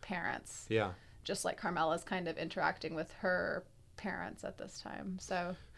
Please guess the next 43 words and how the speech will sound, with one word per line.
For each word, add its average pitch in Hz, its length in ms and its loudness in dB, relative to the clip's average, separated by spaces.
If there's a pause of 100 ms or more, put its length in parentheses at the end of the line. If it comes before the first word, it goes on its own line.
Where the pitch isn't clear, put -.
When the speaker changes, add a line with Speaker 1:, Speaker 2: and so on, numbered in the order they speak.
(240)
Speaker 2:
Definitely. 92 600 6 (260)
Yeah. 123 300 10
Speaker 1:
yeah. 90 80 2 (100)
It's, 214 200 2
like, 208 140 8
more 202 600 8 (640)
present 175 500 6
in 175 160 -2
his 185 180 0
psyche 160 520 -2
or 185 80 -2
something - 340 -4
like - 220 -6
that, 90 240 2
I - 60 4
Speaker 2:
Right. 107 240 10
Speaker 1:
think, 87 100 6
like, - 200 -2
based - 280 -6
on 190 120 -4
him 202 200 -6
living 190 240 -6
there. 196 200 -4 (220)
Speaker 2:
Right. 123 320 10 (500)
And 202 160 12
he's 208 160 12
also 165 240 12
back 107 300 10
in 104 100 4
therapy, - 500 6 (200)
right? 104 320 8
Speaker 1:
Right. 233 140 10
Speaker 2:
So, 127 180 12
and 127 200 8
for 147 140 12
a 131 80 12
while, 123 320 12
he 101 420 4
hasn't 95 340 2
been 90 100 4
engaged 87 460 2
in 64 100 -8
that. 67 220 -6